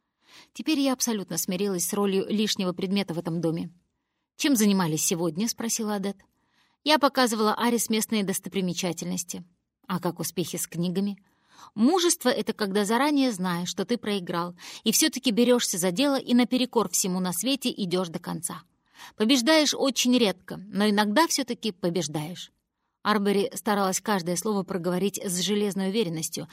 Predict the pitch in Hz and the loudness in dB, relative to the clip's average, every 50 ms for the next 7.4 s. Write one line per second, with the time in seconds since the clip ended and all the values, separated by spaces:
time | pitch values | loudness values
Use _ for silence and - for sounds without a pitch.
0 | - - - - - - 185 196 202 240 247 - - - - 208 202 202 208 226 | -16 -18 -18 -18 -6 -2 0 2 2 2 2 0 0 -2 0 0 0 2 2 2
1 | 233 220 190 - 202 190 - - - 202 208 208 214 214 190 - - 185 - 196 | 2 0 0 -2 -4 -4 -2 -4 -2 0 0 0 0 0 -2 -4 -6 -6 -4 -4
2 | 185 185 185 180 180 196 185 175 240 262 254 _ - - - - - - 202 226 | -2 -2 -4 -4 -4 -6 -2 0 0 -2 -2 _ -12 -18 -18 -12 -4 0 0 2
3 | - - 214 190 220 247 233 226 - - 247 220 - - - 240 247 - - - | 2 2 0 2 2 4 4 2 2 0 -2 -2 0 2 2 2 0 -2 -2 0
4 | 196 196 180 190 196 - _ 202 202 - - 190 - - - 180 - - 165 156 | 2 2 2 2 0 0 _ -4 -4 -4 -4 -6 -6 -8 -8 -8 -8 -8 -8 -8
5 | - - - - _ _ _ _ _ _ _ _ _ _ - 214 214 208 233 220 | -8 -12 -16 -18 _ _ _ _ _ _ _ _ _ _ -2 0 2 4 4 2
6 | 220 202 233 233 240 233 - - 196 190 254 226 190 190 - - - 196 196 202 | 4 4 4 4 4 2 0 -2 0 2 2 2 2 0 -2 -2 -2 0 0 0
7 | 214 202 - _ - 180 175 | -2 -2 -4 _ -6 -8 -8